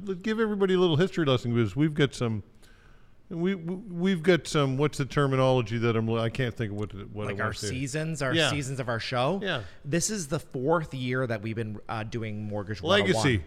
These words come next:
Speaker 1: Legacy is what I
Speaker 2: The
Speaker 1: was looking
Speaker 2: legacy.
Speaker 1: for.
Speaker 2: And we have a lot of content out there. I don't think, uh, probably anyone across this country has done more hours of radio talking about mortgage lending than you or I have.
Speaker 1: Probably in, on the planet.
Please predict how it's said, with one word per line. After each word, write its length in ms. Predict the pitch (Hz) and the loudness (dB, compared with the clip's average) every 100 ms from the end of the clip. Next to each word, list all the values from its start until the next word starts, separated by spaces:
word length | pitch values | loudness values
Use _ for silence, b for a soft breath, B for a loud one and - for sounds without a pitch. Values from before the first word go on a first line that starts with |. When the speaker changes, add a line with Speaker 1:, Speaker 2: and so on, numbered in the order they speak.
| - | 4
Speaker 1:
Legacy 480 | 135 147 131 120 110 | 6 6 4 6 6
is 80 | |
what 140 | 107 107 | 6 4
I 20 | |
Speaker 2:
The 60 | 151 | 4
Speaker 1:
was 40 | |
looking 140 | 175 185 | 2 -2
Speaker 2:
legacy. 320 | 143 90 85 | -4 -6 -8
Speaker 1:
for. 60 | 139 | -4
Speaker 2:
And 120 | 147 | -2
we 100 | 160 | 0
have 140 | 170 151 | 0 0
a 40 | |
lot 280 | 131 143 170 | 0 2 2
of 80 | - | 0
content 420 | 139 143 147 110 | -4 -4 -4 -4
out 140 | 104 | -4
there. 260 | 101 92 87 b b b b | -4 -6 -6 b b b b
I 60 | 175 | -4
don't 180 | 233 190 | -4 -2
think, 300 | 156 131 139 | -2 -2 -2
uh, 220 | 117 107 | -2 -2
probably 340 | - 139 131 - | -2 -2 -2 -4
anyone 320 | 180 196 170 | -2 0 0
across 340 | 160 139 131 131 | 0 2 2 0
this 140 | 113 | -4
country 340 | 127 107 107 | -4 -4 -4
has 180 | 104 104 | -6 -6
done 200 | 110 101 | -4 -6
more 320 | 110 131 147 - | -4 -2 -2 -2
hours 640 | 123 120 107 101 92 - b b b - | -2 0 -2 -4 -6 -12 b b b -6
of 380 | 113 101 101 90 - | -2 0 -2 -6 -10
radio 720 | 113 127 120 113 104 101 98 | -4 0 0 0 -2 -2 -4
talking 460 | - 127 113 123 113 | -2 -2 -2 -4 -6
about 240 | 110 107 | -6 -6
mortgage 420 | 110 110 101 98 | -4 -4 -4 -6
lending 340 | 95 87 90 90 | -6 -6 -6 -6
than 140 | 98 | -6
you 160 | 98 98 | -6 -4
or 140 | 90 | -4
I 140 | 85 80 | -4 -6
have. 200 | 76 - | -8 0
Speaker 1:
Probably 460 | 147 156 151 139 | 2 2 2 2
in, 160 | 131 123 123 | 2 0 0
on 180 | 123 | 0
the 60 | 113 | 2
planet. 400 | - 143 135 | 4 6 6